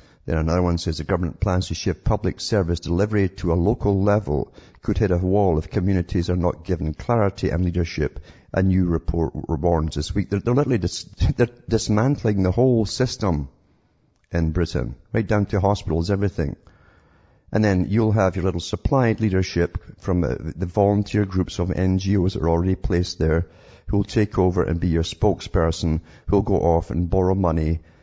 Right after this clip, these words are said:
uh, that you'll all have to sign your names to as personal guarantors.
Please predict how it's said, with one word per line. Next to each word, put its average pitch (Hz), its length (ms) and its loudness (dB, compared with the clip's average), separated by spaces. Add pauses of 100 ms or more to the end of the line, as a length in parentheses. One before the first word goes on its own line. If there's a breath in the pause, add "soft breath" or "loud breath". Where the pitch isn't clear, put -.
(160 soft breath)
uh, 85 180 0
that 80 160 -2
you'll 110 200 2
all 104 220 4
have 98 240 2
to 98 80 -2
sign 101 320 0
your 98 160 2
names 107 360 0
to 76 400 0
as 85 120 -4
personal 95 540 0
guarantors. 87 920 0